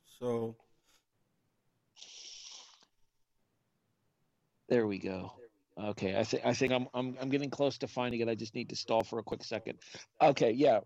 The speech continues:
Speaker 2: Uh, Point of Viewer, a special kickoff edition. It's in the archives. One hour, one minute, and forty-one seconds. It's available on anywhere you would listen to these same episodes of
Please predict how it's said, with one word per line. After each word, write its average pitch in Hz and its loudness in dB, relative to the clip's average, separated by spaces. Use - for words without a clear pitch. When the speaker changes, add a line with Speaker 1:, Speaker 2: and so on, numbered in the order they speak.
Speaker 2:
Uh, 151 8
Point 202 0
of 190 0
Viewer, 175 2
a 139 0
special 160 0
kickoff - 2
edition. 113 -4
It's 151 -2
in 156 2
the 151 6
archives. 135 4
One 143 0
hour, 165 6
one 143 2
minute, 143 -2
and 131 -12
forty-one 135 2
seconds. 135 -2
It's 123 -8
available 131 2
on 123 -2
anywhere 135 2
you 131 0
would 123 2
listen 127 -4
to 127 -6
these 123 -2
same 131 0
episodes 127 4
of 120 4